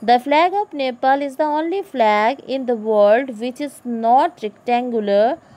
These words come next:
or square in shape. You can see the shape here. This is not rectangular, and this is the only flag in the world which is not rectangular.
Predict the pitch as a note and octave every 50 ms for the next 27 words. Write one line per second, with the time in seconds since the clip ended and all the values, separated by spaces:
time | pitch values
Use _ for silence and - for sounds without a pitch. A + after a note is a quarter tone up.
0 | - - _ _ G#3+ A3 G#3+ - - _ - G3+ F#3+ F#3 F3+ F#3 F#3+ G3 G3 G#3+
1 | G#3 G#3+ G#3 - - - C4 B3+ G#3 F3+ - - _ _ - - - - - -
2 | - - G3+ A3 G#3 - C4+ D4 E4 E4 - - _ _ - - - - _ _
3 | _ _ _ _ _ _ - - B3 A#3+ G3+ G#3+ G#3+ A3 G#3+ - - B3+ B3 A3+
4 | G#3 G#3 B3 F4+ - _ _ - - _ _ _ - - _ _ _ G#3 G#3 F#3+
5 | F#3 F#3+ G3+ C#4 F4+ F4 C4 G#3+ A3+ A3 - A#3+ B3 A#3+ - A3+ A3 G#3+ A3 B3+
6 | B3+ - - G#3+ G3+ G3+ G3+ - - G#3 G3 G3 F#3+ G3+ G3 G3+ G#3 A3 A#3+ C4
7 | - - G#3 G3 G3 F#3+ G#3 G3+ - A#3 A#3+ B3 A#3+ - _ A#3 A3 - - G#3
8 | A3 A3+ A#3+ B3+ B3 A#3+ - G3+ F#3+ F3+ F3 - G3+ G3+ G3+ G3 G3 F#3+ F#3+ F3+
9 | F3+ F#3 G3 G3 F#3+ F#3+ G3 A3+ C#4+ F4 - _ _ - - - - _ _ G3+
10 | G3 G3 G3 - A#3+ C4+ E4+ E4 - - A3 G#3+ G3 F#3+ F#3+ F#3+ F#3+ G3 G3 G#3
11 | C4+ D#4 - - - _ - _ _ _ _ _ _ _ - - F3+ E3+ - _
12 | - F3+ F3 E3+ E3+ E3+ F#3 F3 F3+ F#3+ F#3